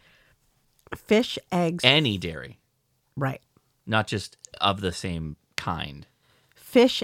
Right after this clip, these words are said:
Speaker 1: eggs, fruit, vegetables, and grains can be eaten with either meat or dairy. According to some views, fish may not be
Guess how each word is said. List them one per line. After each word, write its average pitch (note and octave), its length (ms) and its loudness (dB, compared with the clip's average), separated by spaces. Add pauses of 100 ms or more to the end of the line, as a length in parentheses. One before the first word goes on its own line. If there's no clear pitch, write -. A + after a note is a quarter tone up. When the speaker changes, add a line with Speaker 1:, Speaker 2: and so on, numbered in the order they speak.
Speaker 1:
eggs, F3+ 420 0
fruit, - 440 0
vegetables, E3+ 560 0
and D3+ 160 0
grains D3+ 420 0
can F3 220 -4
be F3 200 -8
eaten E3 520 -2
with D#3+ 340 -2
either D#3 400 0
meat D3+ 440 -2 (140)
or F3+ 240 4
dairy. B2+ 540 -6 (180)
According D#3 380 0
to - 60 -6
some D3 380 0
views, C#3+ 640 -4
fish - 360 -2
may C#3+ 200 0
not C#3 500 0
be C#3+ 100 -4